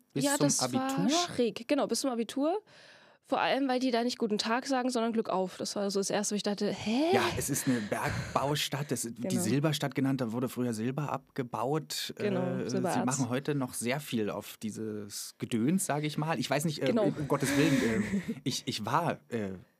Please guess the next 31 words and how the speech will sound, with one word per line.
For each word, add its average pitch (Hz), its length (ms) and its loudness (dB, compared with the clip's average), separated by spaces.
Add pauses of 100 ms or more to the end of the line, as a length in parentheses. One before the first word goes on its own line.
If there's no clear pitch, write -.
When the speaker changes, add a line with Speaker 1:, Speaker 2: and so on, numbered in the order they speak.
(100)
Speaker 1:
tatsächlich 117 520 -4
einmal 120 280 0
in, 107 200 -2
in 120 120 -6
Freiberg 110 360 -8
gewesen, 131 240 -2
weil 113 80 0
ich 110 80 -8
diesen 117 180 0
sächsischen 135 380 -2
Jakobsweg 117 500 -4
gelaufen 87 320 -4
bin 117 140 -2
und 113 80 0
da 95 140 -4 (120)
bin 139 140 -2
ich 143 100 -2
da 113 220 -10
auch, - 200 -12
habe - 160 -6
auch - 100 -8
eine 120 140 0
Nacht 123 280 -2
da 110 80 -2
geschlafen 107 400 -6
in 87 40 -6
Freiberg. 110 360 -8
Wirklich 147 480 0
schönes 147 260 0
Städtchen. 156 400 -4 (540)
Ähm, 123 500 4